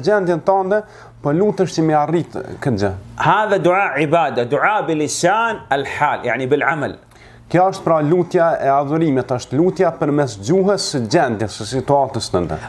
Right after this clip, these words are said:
Speaker 2: الثاني دعاء مسألة، دعاء طلب.
Speaker 1: Lloji i dytë është lutja e kërkesës ose lutja e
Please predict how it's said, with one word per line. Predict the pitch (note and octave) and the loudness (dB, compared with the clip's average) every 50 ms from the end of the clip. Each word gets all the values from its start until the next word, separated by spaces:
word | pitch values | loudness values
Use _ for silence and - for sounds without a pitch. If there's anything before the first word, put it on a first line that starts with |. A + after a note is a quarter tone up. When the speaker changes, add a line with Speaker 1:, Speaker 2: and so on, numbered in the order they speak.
| - - D3+ | -2 -2 -2
Speaker 2:
الثاني | D3+ - - - - G3+ G#3+ A3+ A#3 A#3 A#3+ A3+ | -2 -2 -6 0 2 2 2 2 0 2 2 2
دعاء | F3 C3 C#3+ C#3 - B2+ C3 D#3 E3+ F#3 F3 C#3 - - | 2 2 2 2 2 2 0 2 2 0 0 -2 -4 -4
مسألة، | B2+ C#3+ E3+ F3 E3+ - - C#3 C3+ C3 B2 A#2+ A#2 | -2 0 0 0 0 -4 -4 -2 0 0 0 0 0
دعاء | A2 B2 B2+ A2 A#2+ D3+ E3+ D3+ C3 - - - | 0 -2 -2 0 2 0 0 0 -4 -8 -2 -2
طلب. | E3+ F3 E3 C3+ - - - - - - - - - - - - | 0 0 0 -2 -4 -6 -18 -20 -20 -20 -20 -20 -20 -20 -10 -2
Speaker 1:
Lloji | A2+ B2+ E3 F#3 F3+ | 0 2 2 2 2
i | D#3+ B2+ | 0 0
dytë | B2+ F#3 G3 G3 G3 F3+ | 0 0 0 2 0 0
është | E3+ E3+ - - B2 B2+ | -2 -2 -6 -6 -2 0
lutja | D#3 F3+ F#3 F#3 F#3 F3 E3+ E3+ F3 D#3 - G2 | 2 2 2 0 0 0 2 2 2 0 -2 -2
e | C#3+ D3 C3+ | -2 -2 -2
kërkesës | - D3 - - - F3+ E3+ D#3 C3+ - B2+ A2 - A#2 - - E2 G2 A#2+ | -4 -8 -8 -2 0 0 0 0 0 -4 -6 -8 -6 -8 -10 -6 -4 -4 -2
ose | B2 - C#3 B2+ | -2 0 0 0
lutja | B2+ C3 C#3+ D#3 D#3+ D#3+ - E3 D#3+ D#3 D#3 D3 - - - - - - - | 2 2 2 2 0 2 0 0 2 2 2 0 -2 -4 -12 -20 -20 -14 -4
e | - B2+ C3 C3+ B2 F2 | 0 2 2 2 2 0